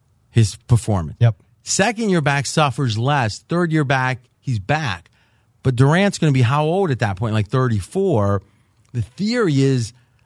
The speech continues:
Speaker 1: a thirty-four-year-old Durant can't play like a twenty-nine-year-old Durant.
Speaker 2: And we saw that with LeBron this year.
Speaker 1: Yeah, now the question with LeBron is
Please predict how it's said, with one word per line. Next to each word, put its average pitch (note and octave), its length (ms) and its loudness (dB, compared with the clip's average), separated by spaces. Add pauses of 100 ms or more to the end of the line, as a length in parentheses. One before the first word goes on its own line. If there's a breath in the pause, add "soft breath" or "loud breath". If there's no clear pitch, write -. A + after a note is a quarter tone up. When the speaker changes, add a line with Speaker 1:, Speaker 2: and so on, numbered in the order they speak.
Speaker 1:
a B2+ 60 0
thirty-four-year-old C#3+ 1160 0
Durant C3+ 440 0
can't A2+ 320 -2
play B2 200 -2
like G#2+ 140 -2
a G#2 60 -2
twenty-nine-year-old G2+ 960 0
Durant. E2 580 -10
Speaker 2:
And C3 140 4
we B2+ 60 4
saw C#3+ 280 2
that C3 100 2
with A2+ 140 2
LeBron A#2 460 0
this G2+ 240 -2
year. F2+ 220 -4
Speaker 1:
Yeah, B2+ 180 2
now A#2 200 0
the B2+ 100 -2
question G#2+ 340 -2
with G2+ 80 -4
LeBron A#3 520 0
is D#3 460 2